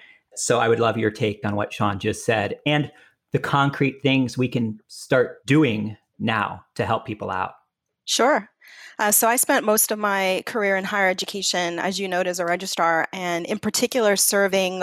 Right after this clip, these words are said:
Speaker 2: what most people know now as a non-traditional student. I think we're also now calling them the new normal or contemporary students. And so my lens often tends to filter or skew that way. And I think actually that framework,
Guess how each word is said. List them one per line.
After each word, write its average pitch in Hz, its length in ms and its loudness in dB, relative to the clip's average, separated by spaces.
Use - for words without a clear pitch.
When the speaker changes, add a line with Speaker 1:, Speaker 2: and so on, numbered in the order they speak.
Speaker 2:
what 185 140 2
most 190 240 -2
people 196 220 -4
know 175 180 -4
now 170 240 2
as 165 120 -2
a 180 80 -4
non-traditional 170 680 0
student. 269 400 0
I - 400 -20
think - 160 -6
we're 185 100 6
also 185 280 2
now 180 280 2
calling 175 420 0
them 165 300 -4
the 170 120 -8
new 160 180 -6
normal 220 500 2
or 160 60 2
contemporary 214 640 -2
students. 190 580 -2
And 190 200 -2
so 185 480 4
my 190 180 0
lens 196 240 0
often 175 420 0
tends 180 360 -2
to 196 100 0
filter 202 420 0
or 196 80 2
skew - 320 0
that 165 200 0
way. 196 400 0
And 180 180 -2
I 180 400 0
think 247 400 0
actually 208 480 0
that 185 360 0
framework, 190 760 0